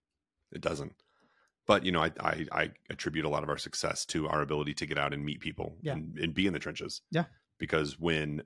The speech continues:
Speaker 1: when people talk about our successes or our, or our failures, I can attribute those directly to our actions.
Speaker 2: Yeah.
Speaker 1: We failed because we didn't, um, follow through on something. We didn't commit to this. We didn't,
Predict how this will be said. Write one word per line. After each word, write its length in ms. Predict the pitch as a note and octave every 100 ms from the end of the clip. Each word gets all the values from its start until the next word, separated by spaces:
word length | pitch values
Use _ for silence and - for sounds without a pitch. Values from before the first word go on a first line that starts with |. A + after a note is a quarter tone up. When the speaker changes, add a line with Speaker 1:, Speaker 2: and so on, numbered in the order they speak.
| _ _ _ - - _ _ _ _ _
Speaker 1:
when 120 | E2 D2
people 280 | - D#2+
talk 240 | D#2 D2+ D#2+
about 200 | D2+ D2+
our 100 | D2+
successes 760 | - - E2 D2+ - D#2 D2 -
or 240 | D#2+ D#2+
our, 140 | D2+ D#2+
or 240 | E2 E2
our 60 | D#2+
failures, 500 | D2+ D2 D2+ - - _ _ _ -
I 140 | E2
can 200 | D#2+ E2
attribute 380 | D2+ - D2+ D2
those 180 | D2 C#2+
directly 380 | D2+ C#2+ C#2+ D2+
to 120 | -
our 120 | D2
actions. 480 | C#2 - - D2 - -
Speaker 2:
Yeah. 160 | D#3+ - _ -
Speaker 1:
We 300 | D#2 E2 D#2
failed 420 | - E2+ A2 C3 - _ _
because 200 | - D#2+
we 100 | D2
didn't, 440 | D2 - E2+ E2 - - _ _ _
um, 560 | - E2+ - D#2 D#2+ D#2+ - _ _ _ -
follow 260 | F2 E2
through 220 | - D#2+
on 80 | F2
something. 280 | - E2+ E2+
We 100 | E2
didn't 400 | D2 F2 E2+ -
commit 240 | - E2 -
to 80 |
this. 220 | D#2+ E2 -
We 60 |
didn't, 380 | D2+ F2 E2 D#2